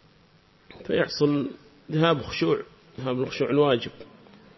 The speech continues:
أو ربما يحصل ذهاب خشوع المستحب، وكله لا يصلح، ينبغي للشخص تحصيل ذلك. والعلة البدنية قد تقدم معنا،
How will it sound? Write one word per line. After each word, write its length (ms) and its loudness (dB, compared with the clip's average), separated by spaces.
أو 200 4
ربما 380 8
يحصل 360 0
ذهاب 320 2
خشوع 300 -4
المستحب، 460 0
وكله 380 4
لا 120 4
يصلح، 460 0
ينبغي 280 0
للشخص 420 -4
تحصيل 360 -2
ذلك. 420 0
والعلة 340 8
البدنية 520 8
قد 140 -2
تقدم 560 4
معنا، 240 -2